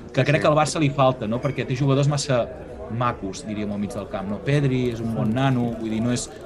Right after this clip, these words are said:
Speaker 1: no és molt contundent, no és molt, no es deixa intimidar, però no és molt contundent.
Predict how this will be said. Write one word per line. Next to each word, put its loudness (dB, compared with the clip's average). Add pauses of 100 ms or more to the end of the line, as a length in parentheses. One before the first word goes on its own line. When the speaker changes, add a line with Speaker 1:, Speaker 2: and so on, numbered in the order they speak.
(140)
Speaker 1:
no 4
és 6
molt 2
contundent, 4
no 2
és 0
molt, 4
no 4
es 6
deixa -2
intimidar, 2
però -4
no -2
és -6
molt -4
contundent. 0